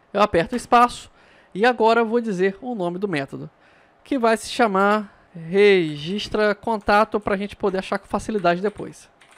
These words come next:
Ok? Eu vou abrir um parênteses aqui e eu vou especificar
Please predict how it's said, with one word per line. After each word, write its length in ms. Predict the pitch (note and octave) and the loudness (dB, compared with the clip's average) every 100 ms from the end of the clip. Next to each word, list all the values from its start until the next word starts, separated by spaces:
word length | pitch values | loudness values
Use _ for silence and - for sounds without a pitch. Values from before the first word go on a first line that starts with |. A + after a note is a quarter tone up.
| _ _ _ _ _ - - | _ _ _ _ _ -20 -20
Ok? 400 | - G#3+ B3 A#3+ _ _ _ G#3+ | 0 2 2 -2 _ _ _ -2
Eu 80 | |
vou 100 | G#3 | 2
abrir 160 | G3+ E3+ | 2 2
um 60 | F3 | 0
parênteses 500 | A3+ F#3 E3+ G3 A3 | 2 2 -2 -4 -6
aqui 300 | - C4 C4+ - - _ _ _ _ | -2 -4 -6 -14 -20 _ _ _ _
e 40 | B3+ | 0
eu 100 | A#3+ | 2
vou 80 | A#3 | 2
especificar 720 | - A#3 - A#3+ - F#3+ | 2 -2 -2 -4 2 2